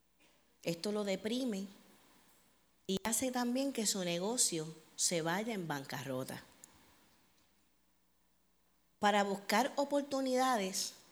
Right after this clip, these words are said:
decide mudarse y monta a su esposa y a sus cuatro hijas en un barco para cruzar el Atlántico, mientras él se quedaba manejando algunas cosas de la empresa.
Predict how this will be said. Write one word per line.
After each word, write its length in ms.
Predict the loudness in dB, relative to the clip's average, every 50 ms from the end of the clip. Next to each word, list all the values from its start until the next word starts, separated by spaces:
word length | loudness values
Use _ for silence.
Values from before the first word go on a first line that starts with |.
| -20 -16 -8
decide 460 | -4 -2 -2 0 0 0 0 0 0
mudarse 680 | 0 -2 -2 0 0 0 0 0 0 -2 -2 -2 -4 -8 -14 -18 -20 -20 -20 -20 -20 -20 -20 -20 -20 -20 _ _ _ _ _ _ _ _ _ _ _ _ _ -2
y 120 | -2 -2
monta 380 | 0 0 -2 -2 -4 -4 -4 -2
a 40 | -2
su 140 | 0 0 -2
esposa 680 | -2 -2 -2 -2 -2 0 0 0 0 0 -2 -6 -8 -12 -18 -20 -20 -20 -20 -20 -20 -20 -20 -20 -20 _ _ -4
y 120 | 0 0
a 80 | 0 2
sus 220 | 0 0 -2 -2
cuatro 380 | -2 -2 -2 -2 -2 -2 -4 -2
hijas 300 | -2 -2 -2 -2 -2 -4
en 160 | -4 -4 -4
un 160 | -4 -4 -4
barco 460 | -4 -4 -4 -4 -6 -8 -10 -12 -14 -14 -18 -20 -20 -20 -20 -20 -20 -20 -10 -6
para 240 | -4 -2 -2 -2
cruzar 340 | -2 -4 -4 -4 -2 -2 -2
el 120 | -2 -2 -2
Atlántico, 760 | -2 -2 -2 -2 -2 -4 -6 -8 -10 -10 -10 -10 -10 -12 -14 -16 -20 -20 -20 -20 -20 -20 -20 -20 -20 -20 -20 -12 -4
mientras 460 | 0 2 2 2 2 2 0 0 0 0
él 100 | 0 0
se 160 | 0 0 0
quedaba 340 | 0 0 0 2 2 2 2
manejando 520 | 2 2 0 0 0 0 0 0 0 0 0
algunas 320 | 0 0 0 -2 -2 -2
cosas 460 | -4 -4 -2 -2 -2 -4 -4 -6 -8 -10 -10
de 180 | -6 -6 -4
la 60 | -4 -4
empresa. 520 | -6 -6 -6 -6 -6 -4 -4 -6 -8 -8